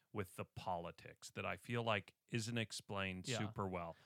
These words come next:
Speaker 2: I mean, that's
Speaker 1: Maybe there's
Speaker 2: yeah.
Speaker 1: something to that stuff that, like, if, if, you know, you watch it another <laughs> three, four, eight times,
Speaker 2: <laughs>
Speaker 1: it's like,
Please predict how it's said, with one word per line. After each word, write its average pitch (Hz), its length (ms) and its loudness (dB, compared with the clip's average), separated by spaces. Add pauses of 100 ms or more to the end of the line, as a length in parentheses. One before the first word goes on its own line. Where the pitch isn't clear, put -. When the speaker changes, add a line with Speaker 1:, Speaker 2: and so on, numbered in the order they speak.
Speaker 2:
I 160 80 8
mean, 190 180 8
that's 190 140 10
Speaker 1:
Maybe 254 220 8
there's 240 200 6
Speaker 2:
yeah. - 60 6
Speaker 1:
something 190 420 4
to 147 220 2
that 117 240 8
stuff 95 480 0
that, 104 260 2
like, 95 280 2 (1200)
if, 135 340 8
if, 120 520 4
you 117 160 4
know, 104 120 6
you 101 200 2
watch 101 420 6
it 110 180 2
another 104 480 4 (420)
<laughs> - 440 -20
three, 170 280 6
four, 147 540 6
eight 135 240 8
times, 135 580 8
Speaker 2:
<laughs> - 1080 6
Speaker 1:
it's 175 300 8
like, 160 200 12